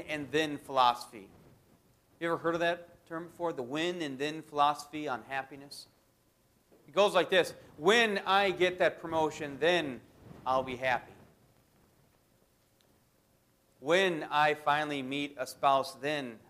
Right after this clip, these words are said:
I'll be happy. When we have kids, finally, then we'll be happy.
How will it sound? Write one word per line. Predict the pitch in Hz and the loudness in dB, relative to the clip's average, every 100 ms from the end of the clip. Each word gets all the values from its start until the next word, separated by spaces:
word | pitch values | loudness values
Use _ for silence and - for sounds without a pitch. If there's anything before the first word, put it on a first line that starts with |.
| _ | _
I'll | 110 110 | -14 -14
be | 113 | -12
happy. | 113 104 - 95 _ _ _ _ _ _ _ _ _ _ _ _ _ _ _ | -8 -10 -10 -20 _ _ _ _ _ _ _ _ _ _ _ _ _ _ _
When | 139 185 175 131 | 0 2 0 -4
we | 147 143 | -4 -4
have | 127 127 123 | -2 -2 -2
kids, | - 170 139 - | -2 0 0 -4
finally, | - 147 160 151 120 | -4 -2 -2 -6 -8
then | 110 151 151 123 | -6 -6 -6 -10
we'll | 127 135 120 | -12 -12 -10
be | 120 | -14
happy. | 110 120 113 - 104 | -10 -8 -8 -10 -18